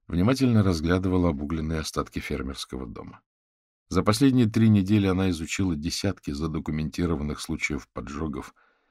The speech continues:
и лично посетила места пяти из них.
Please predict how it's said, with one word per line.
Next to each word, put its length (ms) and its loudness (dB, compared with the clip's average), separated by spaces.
и 100 0
лично 400 0
посетила 560 -4
места 400 -6
пяти 400 -10
из 300 -16
них. 260 -20